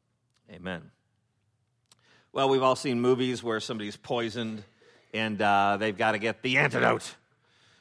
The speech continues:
And there's only one antidote. And that's kind of the, you know, the, the, the MacGuffin of, of that situation. You know, he's poisoned, he's gotta get the singular antidote. If he doesn't get an exact antidote,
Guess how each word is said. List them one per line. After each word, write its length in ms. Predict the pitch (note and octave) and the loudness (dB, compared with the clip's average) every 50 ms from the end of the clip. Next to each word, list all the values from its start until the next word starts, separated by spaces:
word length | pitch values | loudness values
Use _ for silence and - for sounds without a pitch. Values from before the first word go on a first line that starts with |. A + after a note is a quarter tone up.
| _ _ | _ _
And 240 | - A#2+ C3 C3 C3+ | -4 -2 0 2 2
there's 140 | C3+ C3 | 2 2
only 220 | C#3 D3 D3 E3 E3+ | 4 4 4 4 6
one 200 | F3 F#3 G3 G3 | 6 6 8 8
antidote. 640 | F#3+ F3+ F3+ - D3 C3+ C#3 A#2+ G2+ - - - - | 6 6 4 2 0 0 2 0 0 -2 -8 -16 -14
And 80 | G2 | -12
that's 160 | G#2+ A2+ - | -12 -12 -10
kind 240 | - - B2 A#2+ A2 | -6 -4 -4 -2 -4
of 80 | A2 G2+ | -4 -4
the, 260 | G#2 G#2 G2+ G2 G2 G2+ | -4 -4 -2 -4 -4 -6
you 80 | A2 | -8
know, 160 | G#2+ G#2 G2 F#2 | -6 -6 -6 -6
the, 260 | F#2 F#2+ F#2 F2+ E2+ F2+ | -6 -6 -8 -8 -10 -10
the, 140 | F#2+ F#2+ F#2 | -12 -12 -10
the 160 | - G2+ G#2 | -8 -8 -8
MacGuffin 440 | G2+ G2 F2+ G#2 G2+ - - G2 F#2 | -8 -6 -6 -6 -6 -6 -6 -8 -8
of, 200 | F2+ F2 E2+ F2+ | -8 -10 -10 -12
of 160 | E2+ F2+ E2+ | -12 -10 -10
that 160 | F#2 F2+ - | -10 -12 -10
situation. 640 | - G2 F2+ - F#2+ F#2+ F#2 F2+ E2 - F2+ E2+ D#2+ | -12 -12 -12 -10 -8 -8 -6 -8 -8 -10 -12 -14 -14
You 80 | E2 E2+ | -10 -8
know, 200 | F#2 G2 G2 F#2+ | -6 -6 -6 -6
he's 340 | F#2 F2 F2+ E2+ E2+ - | -8 -12 -14 -16 -16 -18
poisoned, 500 | - _ A#2 A#2 B2+ B2+ A2+ A#2+ A#2 A2 | -10 _ -4 -4 -4 -4 -4 -6 -8 -8
he's 100 | A2 G#2 | -8 -8
gotta 240 | G#2 A#2 A2 A2 A2+ | -6 -4 -4 -4 -4
get 180 | G#2+ A2 G#2 - | -4 -6 -8 -8
the 140 | G2 F#2+ F#2+ | -10 -10 -10
singular 680 | - - - D3+ D#3+ D#3 D3+ C3+ C3+ C3 B2+ - - _ _ _ _ _ | -12 -14 -12 -12 -10 -8 -6 -4 -4 -2 -4 -4 -6 _ _ _ _ _
antidote. 420 | E3 E3+ E3+ D#3+ D3+ D3 D3+ D3+ C#3+ | 2 2 2 2 2 2 2 2 0
If 100 | C#3 C3 | -2 -4
he 60 | D3+ | -4
doesn't 200 | C#3 C#3 C3 C#3 | -4 -4 -4 -4
get 120 | C#3 C3+ | -4 -2
an 260 | C3+ C3 B2+ A#2+ B2 B2+ | -2 -2 -4 -6 -8 -10
exact 520 | A#2+ A2 A2 - C#3+ F3+ E3 D#3+ - _ _ F3+ | -12 -12 -14 -8 -4 -4 -4 -4 -6 _ _ -2
antidote, 480 | F3 E3 D3 D#3 D#3 D#3+ D#3 C3+ - | -2 -2 -2 -2 0 0 0 0 -2